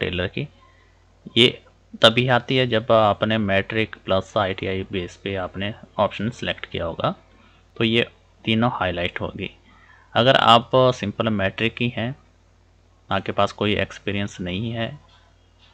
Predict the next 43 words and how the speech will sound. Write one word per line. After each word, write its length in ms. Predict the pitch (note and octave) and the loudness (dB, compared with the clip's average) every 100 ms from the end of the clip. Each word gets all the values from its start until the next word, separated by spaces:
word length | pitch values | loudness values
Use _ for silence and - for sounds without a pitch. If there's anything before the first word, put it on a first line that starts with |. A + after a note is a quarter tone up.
| _ _ - _ - | _ _ -20 _ -6
तो 120 | A2+ | -4
ये 360 | - A2 G#2+ A#2 | -2 0 2 4
वाली 260 | A#2 A#2+ A2+ | 4 4 2
अगर 180 | G#2 | 2
पोस्ट 360 | A2 G#2 G#2 - | 0 -2 -4 -2
आप 180 | G2+ - | -4 -2
अप्लाई 360 | F#2+ F#2 F#2+ | -4 -2 -2
करना 260 | F#2+ G2 G#2+ | 0 0 0
चाहते 300 | G#2+ G#2+ - | -2 -4 -4
हैं 160 | A2+ G#2+ | -6 -4
बार 180 | F#2 F#2 | -2 -2
बार 160 | G2+ | -4
वॉशरमैन 560 | G2 F#2 - G2+ F#2+ G2 | -2 -2 -2 -6 -6 -4
या 120 | G#2+ | -2
spy 340 | A2+ - F2+ E2+ | -4 -6 -6 -6
कर्मचारी 480 | F2+ F2+ - F2 | -8 -8 -6 -8
की, 200 | - D3 - _ _ _ _ | -10 -14 -16 _ _ _ _
अगर 200 | A2 C3 | 0 2
आप 380 | - B2+ C3 C3 | 4 8 8 6
इन 200 | C3+ C3 | 4 2
पोस्टों 360 | A#2 A2+ - C3 | 4 2 2 0
के 120 | C3 | 0
लिए 140 | C3+ | 2
apply 300 | B2+ B2 A#2+ | 2 4 2
करना 260 | A#2+ G#2 G2+ | 2 0 -2
चाहते 280 | G#2+ G#2+ B2 | 0 0 0
हैं 420 | B2+ C3 D3+ C#3+ | -2 -4 -6 -12
तो 100 | - | -10
उसके 300 | - - - | -8 -10 -6
लिए 180 | G#2 A2+ | -4 -2
यहाँ 180 | G#2 G#2 | -2 -2
पे 140 | G#2 G#2 | 0 0
update 460 | F#2+ G#2 G#2+ - - | 0 0 0 0 -6
here 220 | - F#2+ F#2 | -2 0 0
का 160 | G#2 | -2
option 300 | G2 - G#2 | -4 -4 -4
दिया 180 | G2 F#2 | -2 -4
है, 160 | G2 G2 | -2 -4
इस 200 | - - | -6 -10
पे 140 | G2 | -4
आप 160 | G2 - | -4 -4
click 200 | F#2+ - | -8 -8
करेंगे। 340 | F#2 F2+ G2 | -8 -8 -10